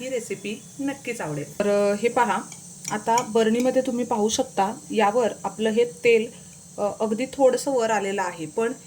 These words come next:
हे जसं मुरू लागेल तसं अगदी,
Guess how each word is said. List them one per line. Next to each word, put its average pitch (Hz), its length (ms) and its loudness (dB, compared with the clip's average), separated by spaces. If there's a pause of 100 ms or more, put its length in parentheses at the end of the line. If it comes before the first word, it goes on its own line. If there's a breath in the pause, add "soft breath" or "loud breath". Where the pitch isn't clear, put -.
(120 loud breath)
हे 240 160 4 (100)
जसं 240 380 2 (160)
मुरू 240 280 0
लागेल 226 580 -2 (180)
तसं 247 280 0
अगदी, 226 420 -2